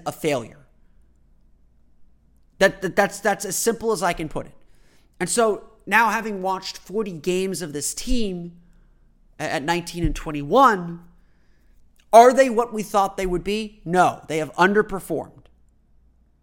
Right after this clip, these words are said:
I, I, I, I, I f-, believe that wholeheartedly. I see a team that is much better than what they've played, played as. They haven't reached their potential. They've had several players s-, significantly underperform to their expectations,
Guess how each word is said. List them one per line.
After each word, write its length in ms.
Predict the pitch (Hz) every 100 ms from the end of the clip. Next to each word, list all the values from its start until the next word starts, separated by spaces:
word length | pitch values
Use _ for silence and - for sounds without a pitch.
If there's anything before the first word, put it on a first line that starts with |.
| _ -
I, 120 | 147
I, 0 |
I, 520 | 113 151 143 151 - 156
I, 240 | 147 147
I 220 | 147 147
f-, 360 | 151 - - 170 -
believe 280 | 175 190 185
that 140 | 185
wholeheartedly. 580 | 190 175 185 190 185 175
I 100 | 156
see 300 | 147 196 190
a 160 | 160
team 440 | 147 - 196 190 185 - - - -
that 180 | 160
is 160 | 160 139
much 380 | 147 170 202 -
better 220 | 202 190
than 120 | 175
what 200 | 170 165
they've 180 | 160 156
played, 480 | 170 139 135 139 -
played 240 | 175 147
as. 320 | 139 131 131 - _ _ -
They 100 | 160
haven't 380 | 131 190 208 190
reached 260 | 180 165
their 80 | 170
potential. 420 | 151 147 131 -
They've 100 | 143
had 140 | 139 135
several 320 | - 196 196
players 460 | - 180 165 156 - - - _ -
s-, 280 | - 170 -
significantly 680 | 196 160 202 233 220 208 -
underperform 760 | 170 180 170 165 170 156 147
to 100 | -
their 160 | 160 -
expectations, 920 | 147 - 143 - 175 - 165 143 -